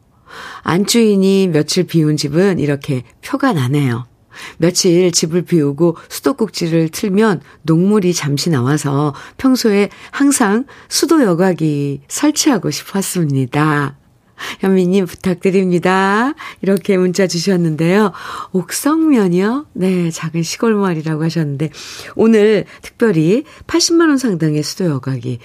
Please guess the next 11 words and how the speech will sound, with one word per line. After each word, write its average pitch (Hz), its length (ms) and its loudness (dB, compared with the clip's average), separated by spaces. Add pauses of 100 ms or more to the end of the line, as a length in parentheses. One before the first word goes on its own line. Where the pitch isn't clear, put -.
(180)
다섯 160 280 -8
분에게 143 640 -2 (200)
선물로 180 440 -2
드린다고 147 520 -4
하-, 151 180 -4 (160)
했는데요. 165 640 -2 (300)
네, 160 580 2
꼭 - 200 -6
필요하신 208 520 0
분, 127 240 -4 (580)
이사이팔님 151 880 0